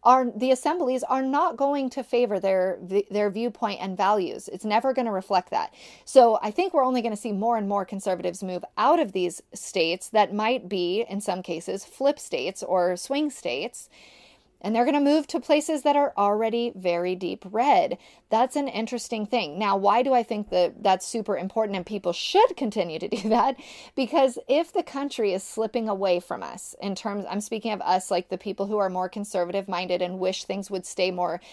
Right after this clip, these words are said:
more aligned with our original intent in our Constitution. If you are one of those people and you wish that, then it is going to be more important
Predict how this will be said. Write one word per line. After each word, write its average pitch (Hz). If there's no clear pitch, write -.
more 208
aligned 233
with 247
our 240
original 226
intent 262
in 240
our 240
Constitution. 220
If 196
you 247
are 233
one 240
of 247
those 269
people 185
and 190
you 220
wish 240
that, 139
then 220
it 226
is 269
going 247
to 196
be 196
more 220
important -